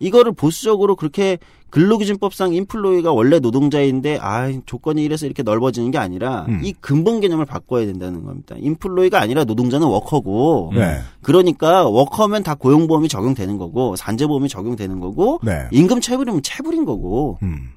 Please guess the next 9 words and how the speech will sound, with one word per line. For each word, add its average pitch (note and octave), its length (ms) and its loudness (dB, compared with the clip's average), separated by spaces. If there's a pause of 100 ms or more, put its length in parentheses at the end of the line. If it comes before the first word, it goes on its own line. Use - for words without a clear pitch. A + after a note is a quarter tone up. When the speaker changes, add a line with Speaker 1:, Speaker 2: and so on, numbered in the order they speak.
(220)
Speaker 1:
어. F#2 260 -6 (220)
다만 B2+ 680 2 (800)
이게 A#3+ 200 0
한국에서 C4 360 2
노동자의 A3 440 2
개념에서 G#3 340 -2
이걸 G#3+ 320 2
계속 - 360 -10
근로기준법을 F#3 920 2